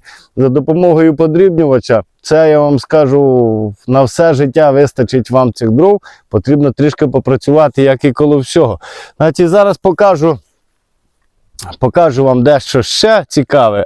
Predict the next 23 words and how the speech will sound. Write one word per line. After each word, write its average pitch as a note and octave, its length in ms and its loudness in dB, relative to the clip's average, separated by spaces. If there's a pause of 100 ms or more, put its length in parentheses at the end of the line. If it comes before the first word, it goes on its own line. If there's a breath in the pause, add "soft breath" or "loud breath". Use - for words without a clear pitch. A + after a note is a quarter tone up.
А C3+ 140 2
зараз E3+ 360 0
ідемо E3+ 240 0
на E3+ 120 2
люцерну. E3+ 540 0
Яка C#3+ 300 2
люцерна? D#3 600 0
Що, F#3 200 0
Олена F#3+ 380 2
мені F#3 260 2
призналась, D#3+ 640 0
каже, C#3 320 0
я D3+ 280 2
тому F3 440 0 (360 loud breath)
легенько D3 520 0
ногою D#3 640 2 (280 soft breath)
чи C#3+ 140 0
литкою, D#3+ 580 2
чи C#3+ 160 -2
чим F3 260 -2
турнула D#3+ 540 2
оцей E3 340 0
регулювачний, D3+ 1040 0